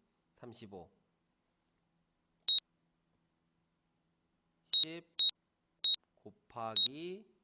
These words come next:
이십은 이백.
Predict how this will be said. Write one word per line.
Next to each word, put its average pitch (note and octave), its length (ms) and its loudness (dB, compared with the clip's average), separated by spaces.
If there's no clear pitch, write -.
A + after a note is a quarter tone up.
이십은 F3 1700 -6
이백. A2 360 -16